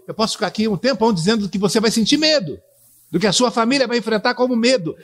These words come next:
O medo é uma excelente estratégia do diabo para destruir relacionamentos.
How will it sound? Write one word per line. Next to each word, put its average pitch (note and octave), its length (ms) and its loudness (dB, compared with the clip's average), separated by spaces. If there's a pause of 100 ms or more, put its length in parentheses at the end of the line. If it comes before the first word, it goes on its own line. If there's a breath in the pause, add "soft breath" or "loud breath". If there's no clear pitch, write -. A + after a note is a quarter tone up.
(140)
O E3+ 80 -2
medo A3 300 2
é G3+ 40 2
uma G#3 100 2
excelente G#3+ 420 0
estratégia A3 600 0
do G#3 120 -2
diabo F3 440 0
para E3+ 160 -4
destruir F3 540 -4 (140)
relacionamentos. E3 1400 0